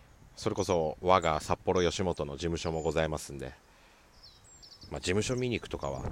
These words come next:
違うけど、<laughs> ファクトリーとか行けばね、いいんじゃないですか。割と見るもんもあるというか、はい、おすすめかもしれません。はい、次のお題。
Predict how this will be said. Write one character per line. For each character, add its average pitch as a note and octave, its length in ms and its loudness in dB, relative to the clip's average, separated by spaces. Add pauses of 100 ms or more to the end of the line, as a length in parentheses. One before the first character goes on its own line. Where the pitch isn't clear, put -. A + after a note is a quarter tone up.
(220)
違 D#2+ 280 6
う - 20 4
け - 120 -2
ど、 - 140 -6 (840)
<laughs> - 920 -16
フ F3+ 60 0
ァ F#3+ 40 0
ク - 140 -8
ト D3+ 100 6
リ F#2 100 6
ー - 40 4
と E2 100 4
か D2+ 80 4
行 D2 100 -2
け F2+ 80 4
ば D2 140 0
ね、 F2+ 180 2
い E2+ 60 0
い - 20 0
ん E2+ 60 -2
じ D#2+ 80 0
ゃ C#2+ 40 2
な - 60 -8
い C#2 40 -10
で - 40 -8
す - 80 -8
か。 F3+ 180 2 (540)
割 E2+ 240 4
と D#2+ 480 0
見 A2+ 140 4
る G2+ 100 4
も D#2 140 0
ん D2+ 60 -8
も D2+ 180 0
あ D2+ 40 2
る D2 100 -4
と D2+ 100 -6
い C#2+ 60 -6
う C2+ 40 -12
か、 C2+ 200 -8 (840)
は D#2+ 320 4
い、 C2 100 -8 (440)
お D#2 60 -4
す - 100 -6
す F2 100 0
め E2+ 80 4
か D#2 140 4
も D2 80 -2
し - 120 -6
れ C#2 60 -8
ま C#2 140 -6
せ D2+ 160 -4
ん。 C#2+ 160 -8 (800)
は F2 240 4
い、 E2 120 0 (500)
次 G2 240 -2
の D2+ 240 -2
お D2 80 -4
題。 D2 240 -2